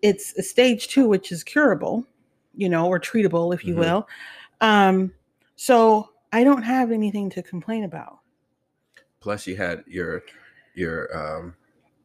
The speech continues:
Speaker 2: your leadership team at work
Speaker 1: Yes.
Speaker 2: supporting you.
Speaker 1: Yes.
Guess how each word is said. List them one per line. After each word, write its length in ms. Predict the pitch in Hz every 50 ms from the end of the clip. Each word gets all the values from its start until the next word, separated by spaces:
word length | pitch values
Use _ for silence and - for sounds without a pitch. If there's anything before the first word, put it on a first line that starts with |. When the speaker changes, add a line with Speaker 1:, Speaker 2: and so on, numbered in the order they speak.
| _ _ _
Speaker 2:
your 180 | 95 87 85
leadership 540 | 82 92 95 92 95 92 - - - - -
team 300 | - - 98 95 98 95
at 60 | 87
work 260 | 240 269 269 - -
Speaker 1:
Yes. 80 | - -
Speaker 2:
supporting 560 | - - - - - 101 95 95 95 92 95
you. 80 | 95 196
Speaker 1:
Yes. 420 | 226 208 170 151 156 - - -